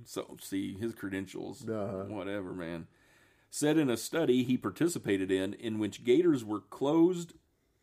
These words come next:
Speaker 1: oh, sorry, in which gators were dosed with antibiotics, the animal had to be injected with the medication rather than orally fed the drug to see a sustained effect.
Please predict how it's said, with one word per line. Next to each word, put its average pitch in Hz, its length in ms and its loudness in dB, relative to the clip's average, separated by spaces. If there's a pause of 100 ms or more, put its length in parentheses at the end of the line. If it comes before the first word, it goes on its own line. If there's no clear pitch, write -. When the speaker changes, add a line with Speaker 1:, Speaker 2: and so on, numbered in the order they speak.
(240)
Speaker 1:
oh, - 180 -10 (100)
sorry, - 300 -8 (300)
in 113 160 0
which 113 260 0
gators 110 320 4
were 98 100 -6
dosed 113 500 0
with 104 280 -4
antibiotics, 117 880 0 (100)
the 104 160 -6
animal 143 360 0
had 123 140 -2
to 120 80 -6
be 113 120 0
injected 104 560 -2
with 98 180 0
the 101 80 -8
medication 95 680 -2
rather 135 340 2
than 113 160 0
orally 120 400 2
fed 135 320 -2
the 104 60 2
drug 95 400 0
to - 80 -14
see 107 200 -6
a 98 40 -2
sustained 98 460 -4
effect. - 380 -4